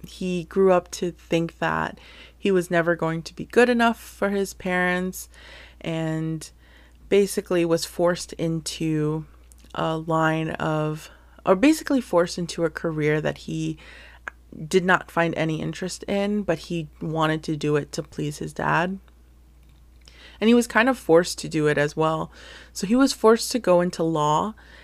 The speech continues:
and basically during this time, even when he was little, he loved writing to escape from all of the stress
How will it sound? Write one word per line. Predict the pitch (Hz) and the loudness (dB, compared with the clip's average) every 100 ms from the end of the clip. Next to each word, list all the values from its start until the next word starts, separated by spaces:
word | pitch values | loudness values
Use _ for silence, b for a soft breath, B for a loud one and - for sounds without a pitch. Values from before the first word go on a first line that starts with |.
| B - | B -8
and | 170 160 160 - | -4 -2 -4 -4
basically | 170 170 - 165 165 160 156 160 - - - - 185 | -4 -2 -4 -4 -2 0 -2 -4 -12 -20 -20 -20 4
during | 202 208 208 | 8 8 6
this | 185 - | 0 -2
time, | 180 170 165 165 165 B B B B B B B B B - - - - - - - | -2 0 0 -2 -6 B B B B B B B B B -20 -20 -20 -20 -20 -20 0
even | 220 226 226 | 4 8 8
when | 208 | 6
he | 196 | 4
was | 185 156 | 0 2
little, | 160 165 185 226 | 2 6 6 4
he | 247 - - 214 | 0 -4 2 4
loved | 185 165 165 - | 6 4 4 2
writing | 160 160 170 208 233 233 - | 2 2 2 0 -2 -6 -2
to | 196 | 0
escape | 170 - - 151 165 - | 0 -2 0 0 0 -2
from | 180 175 | -4 -2
all | 160 165 | 0 0
of | 165 165 | 0 -2
the | 160 | -6
stress | - - 147 165 - - | -4 0 0 0 -6 -14